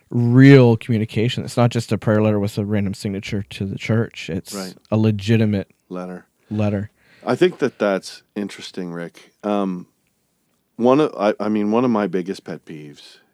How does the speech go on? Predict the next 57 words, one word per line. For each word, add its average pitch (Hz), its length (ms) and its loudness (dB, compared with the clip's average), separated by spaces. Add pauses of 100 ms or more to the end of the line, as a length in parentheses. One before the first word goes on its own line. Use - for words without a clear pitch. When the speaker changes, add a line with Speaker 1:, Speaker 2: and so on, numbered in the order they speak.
(120)
Speaker 2:
you 107 80 -4
know, 104 120 0
and 107 100 2
I'm 139 120 4
not 151 200 2
the 139 60 2
world's 127 280 2
best 107 380 -2
prayer 92 200 -8
letter 80 220 -10
writer. 73 360 -14 (300)
Speaker 1:
Sure. - 220 -10
Speaker 2:
You 95 60 -6
know, 90 160 -2
we, 107 300 0 (160)
we 98 240 -4
do 98 180 -6
the 92 80 -4
best 95 240 -4
we 90 60 -8
can 92 220 -6
to 87 60 -10
try 87 200 -8
to 80 60 -8
communicate, 90 580 -6
and 85 120 -10
Liz 98 220 0
writes 101 240 0
a 95 60 -6
lot 85 220 -2
of 82 80 -8
handwritten 85 600 -8 (160)
notes, 85 400 -6
but 90 260 0
Speaker 1:
Mm. 92 80 -8 (1080)
Speaker 2:
but 120 160 6
one 120 200 8
of 151 60 8
my 120 180 6
biggest 95 480 0
pet 85 200 -12
peeves 78 340 -16
is 85 120 -12
when 95 140 -6
I 107 160 -4
see 113 240 -8
a 95 40 -6
missionary 95 500 -6
update 82 400 -10
in 80 120 -14
a 80 40 -16
bulletin 90 680 -8
or 82 120 -14
pinned 95 320 -8
in 87 140 -8
a 80 40 -12
church - 520 -8